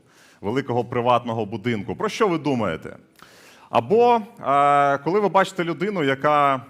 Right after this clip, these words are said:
може собі дозволити дорогий відпочинок в дуже таких, е, краєвидних місцях, яка може собі дозволити злітати кудись на Мальдіви і потім це показати.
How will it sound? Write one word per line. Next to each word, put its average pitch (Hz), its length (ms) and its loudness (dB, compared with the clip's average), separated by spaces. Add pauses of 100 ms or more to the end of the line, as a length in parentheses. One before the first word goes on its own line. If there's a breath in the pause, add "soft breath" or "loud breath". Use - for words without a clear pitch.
(140)
може 143 280 -4
собі 127 220 -8
дозволити 120 840 -2 (360)
дорогий 120 640 -2
відпочинок 117 800 -8 (540 soft breath)
в - 40 -14
дуже 113 640 0
таких, 110 380 -8 (420 soft breath)
е, 95 720 -2
краєвидних 127 680 -4
місцях, 143 640 -2 (1080)
яка 117 180 -2
може 131 200 0
собі 127 220 -8
дозволити 117 540 -4
злітати 107 440 -2
кудись 98 300 -10
на 107 80 -4
Мальдіви 104 640 -6 (560 soft breath)
і - 80 -10
потім 107 380 -6
це - 120 -10
показати. 101 680 -4